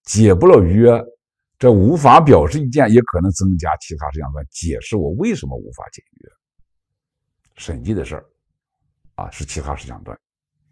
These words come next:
好，我们下面看一个题。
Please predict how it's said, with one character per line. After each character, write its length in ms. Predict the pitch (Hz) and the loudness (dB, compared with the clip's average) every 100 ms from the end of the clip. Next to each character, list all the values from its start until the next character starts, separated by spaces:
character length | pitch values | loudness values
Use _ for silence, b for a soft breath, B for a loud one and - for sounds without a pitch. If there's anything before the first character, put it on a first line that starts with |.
| _ _ _ _ _ _ _ _ _ | _ _ _ _ _ _ _ _ _
好， 300 | _ 76 - _ | _ -10 -10 _
我 100 | 80 | -6
们 360 | 85 87 85 - | -2 0 -2 -4
下 220 | - 110 | -2 0
面 160 | 87 82 | 2 -2
看 200 | - 107 | -4 -4
一 60 | 78 | -4
个 80 | 76 | -8
题。 400 | - - 64 | -16 -18 -18